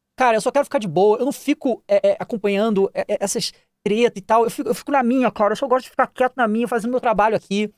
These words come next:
entretendo o máximo de pessoas que eu puder, tentando fazer o que eu gosto de fazer, né? O Flow Esporte Clube é um projeto que mora muito perto do meu coração. Que, assim, até o momento, a gente já tá vários meses, até o momento, financeiramente, o Flow Esporte Clube me gerou muito pouco,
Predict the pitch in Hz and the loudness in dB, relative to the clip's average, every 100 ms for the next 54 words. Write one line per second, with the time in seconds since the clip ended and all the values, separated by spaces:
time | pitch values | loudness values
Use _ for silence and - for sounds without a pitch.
0 | _ _ - 113 233 240 254 214 208 214 | _ _ -10 -4 -2 -2 -2 -2 -2 -6
1 | - 208 226 - 202 180 160 196 190 _ | -8 -8 -8 -10 -6 -4 0 0 -2 _
2 | _ _ 226 208 269 - 269 196 277 294 | _ _ -4 -2 -2 0 0 2 0 0
3 | - 311 226 247 302 - 214 - 233 196 | 0 -2 0 2 2 -2 -8 -6 -2 -2
4 | 214 - - 202 240 240 226 302 - 254 | -4 -6 -4 -2 0 -2 2 2 2 -2
5 | - 233 302 233 247 220 220 262 277 269 | -2 -2 0 0 0 0 0 -2 0 -2
6 | 220 _ _ - - 294 294 349 349 277 | -4 _ _ -12 -2 2 2 2 -2 -2
7 | 247 226 202 - 160 - _ _ _ 254 | -2 0 0 -2 -8 -12 _ _ _ 0
8 | 277 254 208 196 277 320 247 202 320 - | 2 0 0 0 2 2 2 2 2 2
9 | 170 165 220 214 240 196 226 277 269 269 | -2 -2 -4 0 0 0 -2 -2 -4 -4
10 | - 330 - 285 196 214 - 226 285 285 | -6 -6 0 0 0 -2 -4 -6 -6 -6
11 | - 277 302 _ - 339 330 349 339 349 | -4 -4 -6 _ -4 0 2 0 0 0
12 | 370 392 359 - 294 330 330 139 | 0 0 -4 0 2 2 -2 -10